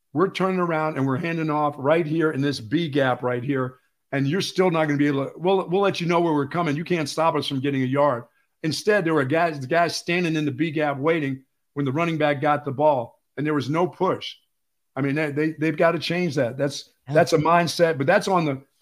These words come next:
Speaker 1: in the, that's on a lot of the individuals. They gotta learn their assignments, which they will. They're,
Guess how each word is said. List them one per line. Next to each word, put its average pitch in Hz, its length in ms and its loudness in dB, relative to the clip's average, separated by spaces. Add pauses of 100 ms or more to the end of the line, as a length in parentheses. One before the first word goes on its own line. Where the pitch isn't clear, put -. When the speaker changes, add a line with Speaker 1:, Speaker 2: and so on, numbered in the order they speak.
Speaker 1:
in 180 140 2
the, 147 100 4
that's 196 240 0
on 175 200 2
a 151 60 2
lot 156 260 4
of 131 120 -2
the 139 120 0
individuals. 131 760 -2 (360)
They 147 80 -2
gotta 156 180 4
learn 165 280 2
their 180 120 2
assignments, 151 560 0
which 139 220 -4
they 165 160 2
will. 143 260 2
They're, 131 220 -2